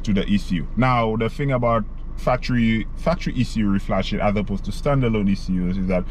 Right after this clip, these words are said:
most on, most standalone E C Us, if not all, you can just make changes live to the E C U whilst the car is running. With factory E C U, you usually have to switch off, write the changes to the car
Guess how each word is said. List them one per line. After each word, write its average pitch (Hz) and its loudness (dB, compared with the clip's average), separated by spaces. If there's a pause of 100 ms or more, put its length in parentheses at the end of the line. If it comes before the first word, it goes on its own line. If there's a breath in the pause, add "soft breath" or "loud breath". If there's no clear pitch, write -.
(920 loud breath)
most 180 4
on, 113 2
most 156 2
standalone 101 2 (340)
E 139 0
C 110 0
Us, 101 -2
if 160 0
not 98 0
all, 107 2 (140)
you 104 0
can 104 2 (380)
just 107 0
make 113 4
changes 101 2
live 117 0
to 143 0
the 135 0
E 110 2
C - -2
U 95 0
whilst 92 0
the 95 0
car 87 -2
is 95 0
running. 107 2
With 104 0
factory 107 -2
E 101 2
C - 0
U, 120 4
you 123 4
usually 107 2
have 92 -2
to 95 -6
switch 120 -2
off, 160 0 (600 loud breath)
write 107 2
the 113 2
changes 104 2
to 107 -4
the 98 0
car 120 0